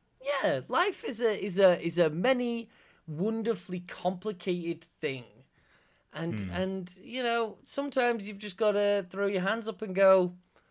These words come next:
Speaker 1: "That's crazy." And, like, it's kinda beautiful. And, and I really
Speaker 2: Yeah.
Speaker 1: liked that.
Speaker 2: Fine. <laughs> I won't, I won't, I
Speaker 1: Man.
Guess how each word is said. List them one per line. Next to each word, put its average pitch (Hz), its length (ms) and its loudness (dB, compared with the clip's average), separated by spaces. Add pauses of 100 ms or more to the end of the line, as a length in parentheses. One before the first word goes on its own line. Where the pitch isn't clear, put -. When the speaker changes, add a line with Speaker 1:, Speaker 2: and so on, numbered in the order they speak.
(480)
Speaker 1:
"That's - 140 -12
crazy." 139 760 0 (160)
And, 190 300 -2
like, 185 520 4 (160)
it's - 140 -20
kinda 254 300 -2
beautiful. 139 680 -2 (520)
And, 254 200 -10
and 269 280 -4
I 262 120 0
really 269 260 -4
Speaker 2:
Yeah. 254 60 -2
Speaker 1:
liked 180 360 -2
that. 117 260 -8 (2500)
Speaker 2:
Fine. 87 520 -10 (800)
<laughs> 587 1120 -4
I 160 80 12
won't, 170 280 12
I 156 100 8
won't, 156 200 10
I 208 40 10
Speaker 1:
Man. 226 400 10